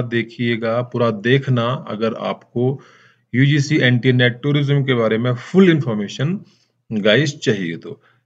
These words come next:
जी हाँ, अभी दो तीन दिन पहले ही, अ, नेट का रिजल्ट आया है ट्वेंटी ट्वेंटी वन का, और उसमें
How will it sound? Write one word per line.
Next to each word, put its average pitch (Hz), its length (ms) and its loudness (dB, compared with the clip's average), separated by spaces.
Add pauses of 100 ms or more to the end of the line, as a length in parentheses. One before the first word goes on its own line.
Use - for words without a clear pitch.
जी 127 140 0
हाँ, 170 180 4
अभी 180 180 2
दो 160 240 2
तीन 165 240 0
दिन 160 180 0
पहले 143 360 2
ही, 143 300 2
अ, 117 160 0
नेट 117 260 -2
का 117 140 -4
रिजल्ट 113 440 -2
आया 117 200 2
है 113 140 -4
ट्वेंटी 110 300 -6
ट्वेंटी 101 360 -8
वन 110 280 -4
का, 113 160 -4
और 117 120 -4
उसमें 110 440 -6